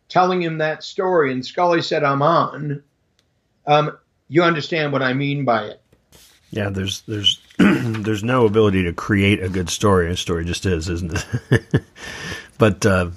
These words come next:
Speaker 2: uh, to your point about a device. So, Michael, um, where can people find out more about Beyond the E-Myth and the Dreaming Rooms that you talked about? I, I,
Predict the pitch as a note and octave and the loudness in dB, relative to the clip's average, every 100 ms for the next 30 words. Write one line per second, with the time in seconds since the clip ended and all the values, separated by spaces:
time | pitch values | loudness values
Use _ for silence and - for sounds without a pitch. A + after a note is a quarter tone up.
0 | - G2 D#2+ - A2+ F2+ G#2 F#2+ F2 F2+ | -6 -4 -2 2 4 4 2 0 2 0
1 | F2 E2+ F2 E2+ D#2 - - - - - | -2 -2 -2 -2 -4 -8 -12 -16 -16 -16
2 | - - - C3+ C#3 D#3 D3 A#2 A2 G2+ | -18 -4 2 4 6 4 4 4 2 2
3 | G2 - B2+ F#3 F#3+ C#3 A#2+ - A#2 A2 | -2 -2 2 2 4 4 4 2 4 4
4 | G#2 G#2 G#2+ A2 A#2 A#2 G2+ G#2 G#2+ G#2+ | 2 2 6 6 6 2 -2 -2 -2 -4
5 | A2+ G2+ G#2 - - G#2 G#2 G#2+ G#2 A2 | -2 -2 -2 -6 -10 -4 -2 0 0 2
6 | A#2 A2 A2 E3+ E3 F#2 E2+ F#2 G2 G2+ | 2 4 4 4 2 -2 -4 -4 -4 -2
7 | G#2 G#2+ F#2+ F2+ F2 F#2 F#2 F2+ G2 F#2 | 0 2 2 -2 -2 -2 -4 -4 -4 -4